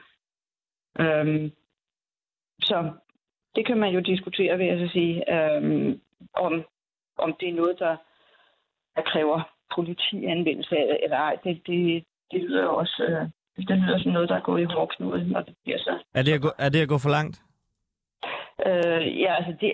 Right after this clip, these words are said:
Speaker 1: jeg, jeg skal jo ikke tage stilling til den konkrete situation. Jeg har ikke været der eller set det, eller på anden vis, men, men, øh, det virker da som om måske, at, øh, at det, at der er nogle parter, der har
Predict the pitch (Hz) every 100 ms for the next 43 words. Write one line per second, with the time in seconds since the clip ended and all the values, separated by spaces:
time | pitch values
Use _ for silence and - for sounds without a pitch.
0 | - 202 220 - 190 220 - 196 185 -
1 | _ _ 208 190 185 170 180 190 - 170
2 | 180 - 175 - 160 160 180 180 151 156
3 | - 175 170 170 170 - - 151 165 160
4 | 151 147 143 - 180 - - 60 - -
5 | - - 170 170 175 190 175 - 175 165
6 | - - - - 170 160 160 156 180 190
7 | 214 202 196 196 - 185 175 - 185 -
8 | 170 170 - - 165 160 156 - - 165
9 | - - 170 - - _ _ - - -
10 | - - _ - - 170 _ _ 185 180
11 | 180 - 170 175 190 190 180